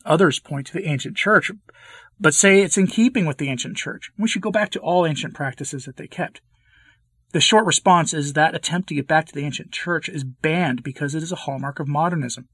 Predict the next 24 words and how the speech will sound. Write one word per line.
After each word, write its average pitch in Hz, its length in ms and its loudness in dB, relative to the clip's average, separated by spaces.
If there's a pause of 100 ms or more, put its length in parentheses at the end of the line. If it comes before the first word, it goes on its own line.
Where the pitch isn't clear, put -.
(100)
the - 80 -20
synthesis - 680 2
of 143 120 -8
all 143 140 2
heresies. 151 500 -2 (400)
It's 156 120 -6
explicitly 180 600 0
cited 151 380 0
in 143 80 -2
Pascendi 135 580 -2
as 120 140 -8
an 139 60 -6
example 135 420 -6
of 113 80 -14
that. 110 220 -16 (920)
The 165 160 0
real 185 220 6
presence 151 420 -2
of 135 80 -10
our 135 100 -4
Lord 143 300 -2
was 143 140 -6
not 147 160 -4
something 165 480 -2